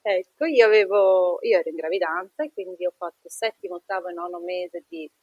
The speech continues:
eh, gravidanza in lockdown, inventandomi ogni giorno una bellissima attività, <laughs> il più possibile statica, <laughs> per intrattenere mio figlio, quindi pitturare, colorare,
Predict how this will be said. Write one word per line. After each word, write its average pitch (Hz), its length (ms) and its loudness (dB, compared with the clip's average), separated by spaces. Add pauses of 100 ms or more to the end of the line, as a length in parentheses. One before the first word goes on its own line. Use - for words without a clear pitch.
(140)
eh, 156 260 -14
gravidanza 170 680 -6
in 156 100 -10
lockdown, 180 760 -6 (540)
inventandomi 226 880 -4
ogni 220 220 -12
giorno 208 520 -4
una 196 160 -8
bellissima 202 640 -4
attività, 196 680 -2 (120)
<laughs> 240 300 -4 (280)
il 233 180 -8
più 285 160 -2
possibile 240 540 2
statica, 247 680 2
<laughs> 403 840 4
per 262 120 8
intrattenere 247 680 6
mio 240 240 0
figlio, 233 360 0
quindi - 320 -8 (120)
pitturare, 165 1080 -10 (300)
colorare, 175 960 0